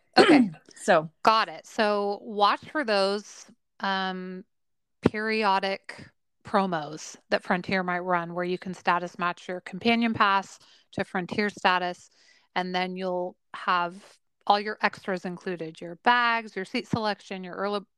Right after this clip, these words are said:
Speaker 1: early boarding and flight refunds, all the things that an airline like Frontier usually charges for a la carte.
Speaker 2: Yep, exactly.
Speaker 1: Okay.
Speaker 2: So all that's included.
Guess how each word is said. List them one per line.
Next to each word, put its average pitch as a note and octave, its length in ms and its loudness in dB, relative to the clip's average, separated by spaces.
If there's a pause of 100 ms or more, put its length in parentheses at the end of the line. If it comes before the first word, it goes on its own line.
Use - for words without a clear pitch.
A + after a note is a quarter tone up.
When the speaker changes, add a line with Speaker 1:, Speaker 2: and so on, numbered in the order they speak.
(120)
Speaker 1:
early A3 240 0
boarding F#3+ 480 -4
and E3+ 200 -14 (440)
flight F#3 300 0
refunds, F3 420 -6
all A3 160 4
the C4 100 2
things A3+ 360 -2
that - 260 2 (160)
an G3+ 120 -2 (280)
airline G3+ 320 4
like G3+ 180 -2
Frontier F#3 420 -4
usually G3 360 -2
charges F3+ 400 -4
for F#3 160 0
a F#3 120 0
la E3+ 100 -6
carte. - 320 -10 (800)
Speaker 2:
Yep, G3 200 4 (160)
exactly. F3 480 2 (260)
Speaker 1:
Okay. G3+ 200 -12
Speaker 2:
So - 80 -6
all F3 120 -2
that's E3+ 220 -4
included. - 420 -8